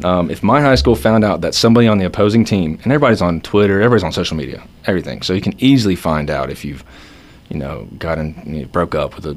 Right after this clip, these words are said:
with a girl or something like that. Um, my student section at my high school would take advantage of that, make posters, fat heads, everything just to get on that player's nerves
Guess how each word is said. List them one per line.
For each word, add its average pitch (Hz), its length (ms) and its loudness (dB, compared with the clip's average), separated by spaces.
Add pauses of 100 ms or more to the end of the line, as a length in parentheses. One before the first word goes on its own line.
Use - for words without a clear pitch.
with 85 120 -8
a 78 60 -6
girl 73 260 -6
or - 80 -10
something 71 220 -10
like 76 140 -14
that. - 220 -12 (640)
Um, 69 440 -4 (260)
my 95 240 0
student 82 360 -2
section 76 360 -6
at 65 100 -8
my 73 220 -8
high 76 160 -12
school - 400 -8
would 82 200 -10
take 73 220 -2
advantage 76 440 -4
of 73 100 -12
that, 73 400 -10
make 73 220 -10
posters, 87 840 -2 (120)
fat 90 340 -2
heads, 80 560 -4 (320)
everything 85 720 0
just 87 300 -6
to - 80 -8
get 80 240 -6 (420)
on 80 220 -8
that 78 160 -12
player's 76 280 -8
nerves - 360 -14